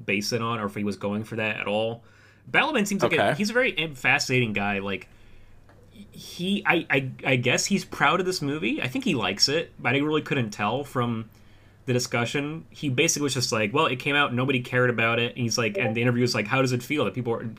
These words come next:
Speaker 1: know, there's a cold audience?" And he looks around at the audience, he's like, "Well, it seems like eighty-seven people came out to see it, like, you know."
Speaker 2: <laughs>
Speaker 1: He's like, "I'm glad you guys liked it." He's like, "It hasn't really changed my life in any kind of way. I don't really," he's like, "Okay, cool."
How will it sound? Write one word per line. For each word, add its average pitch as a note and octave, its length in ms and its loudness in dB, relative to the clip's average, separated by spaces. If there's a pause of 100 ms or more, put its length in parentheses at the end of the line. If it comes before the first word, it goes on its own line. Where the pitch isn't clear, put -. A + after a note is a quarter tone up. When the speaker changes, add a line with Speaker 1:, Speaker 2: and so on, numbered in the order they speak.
Speaker 1:
know, A2+ 120 -2
there's G#2 160 -2
a A2+ 40 -4
cold C3 240 0
audience?" G#2+ 680 0 (400)
And B2+ 100 6
he C3 80 6
looks C#3 240 4
around B2+ 240 4
at B2 80 0
the A2 80 2
audience, B2 240 2
he's A2+ 100 0
like, G#2 120 0
"Well, B2 180 4
it - 60 -2
seems C#3+ 180 -2
like G#2+ 240 2
eighty-seven B2+ 560 2
people G#2 480 -2 (160)
came A2 180 -4
out G#2 120 -4
to G#2 80 -10
see G2+ 240 -2
it, G#2 140 -2
like, G#2 380 -4 (480)
you C3 120 0
know." G#2+ 500 4
Speaker 2:
<laughs> - 100 -4
Speaker 1:
He's C3 140 4
like, A#2+ 120 4
"I'm A#2 100 2
glad B2 200 6
you C3+ 80 2
guys B2 240 6
liked G#2+ 240 2
it." C3 60 2
He's A#2 120 0
like, B2+ 60 2
"It A#2+ 40 4
hasn't C#3+ 180 2
really C3+ 180 2
changed B2 300 2
my A#2 120 2
life G#2+ 280 0
in G#2 60 -4
any G#2 180 -2
kind G#2 180 -4
of F#2+ 60 -4
way. F#2+ 220 -2
I F#2 40 -2
don't G#2+ 140 -6
really," G#2+ 140 -4
he's A#2 120 0
like, G#2 220 -4
"Okay, D#3+ 280 0
cool." D3+ 420 0